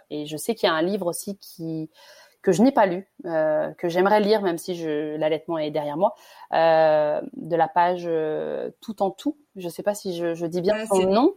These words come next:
Speaker 2: Tété en Tété.
Speaker 1: Tété en Tété. Ah oui, mais je, moi je l'ai lu en tout comme, euh, oui, ok, Tété en Tété. Bah tu vois, tu m'apprends quelque chose. Je l'ai lu en, en tout, dans le sens un tout.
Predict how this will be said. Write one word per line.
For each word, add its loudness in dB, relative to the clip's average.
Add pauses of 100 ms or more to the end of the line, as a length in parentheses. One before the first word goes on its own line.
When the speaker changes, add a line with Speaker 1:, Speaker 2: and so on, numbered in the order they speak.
(100)
Speaker 2:
Tété -6
en -8
Tété. -8
Speaker 1:
Tété 4
en 4
Tété. 4
Ah 6
oui, 2
mais 2
je, 0
moi 0
je -4
l'ai 2
lu 0
en 2
tout -6
comme, 0
euh, -2
oui, 2
ok, 0
Tété 2
en 0
Tété. -4
Bah 2
tu -16
vois, -2
tu -12
m'apprends -2
quelque -6
chose. -12
Je -6
l'ai -2
lu 0
en, 2
en -2
tout, -16
dans -2
le -4
sens -6
un -2
tout. -12